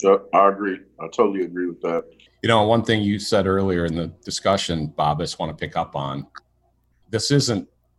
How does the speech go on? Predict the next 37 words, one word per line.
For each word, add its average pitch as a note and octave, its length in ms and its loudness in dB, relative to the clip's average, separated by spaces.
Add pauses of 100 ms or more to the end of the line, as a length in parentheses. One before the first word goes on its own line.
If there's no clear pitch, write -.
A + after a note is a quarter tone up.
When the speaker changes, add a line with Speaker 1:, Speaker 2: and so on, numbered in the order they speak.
(320)
Speaker 2:
simply G#2+ 400 -2
a D#2+ 40 -4
black-white F2 560 0
issue, D2+ 460 -8 (480)
um, D2+ 420 -6
although F2 280 -2
obviously F2+ 500 -4
in E2+ 80 -6
American E2 560 -6
social E2+ 400 -8
politics, F2+ 640 -2
that's E2+ 280 -8
kind F2+ 200 -6
of E2+ 120 -10 (300)
a G2 80 -10
fault G#2 420 -6
line. D2+ 280 -8 (580)
But G2+ 260 -2
this A#2 180 -4
also A#2 380 2
is, F2+ 400 -4 (340)
uh, - 60 -16 (140)
Asian G2 280 -4
Americans, F2+ 760 -4 (260)
Hispanics. F2+ 800 -6 (340)
We A2 180 -2
have F#2+ 100 -2
Middle G2 300 0
Eastern. F#2+ 520 -4
We F2 120 -4
have F2+ 80 -4
a F2 60 -4
number F2+ 300 -4
of E2 80 -8
Middle E2+ 260 -6
Eastern F2 260 -8
employees, E2+ 640 -8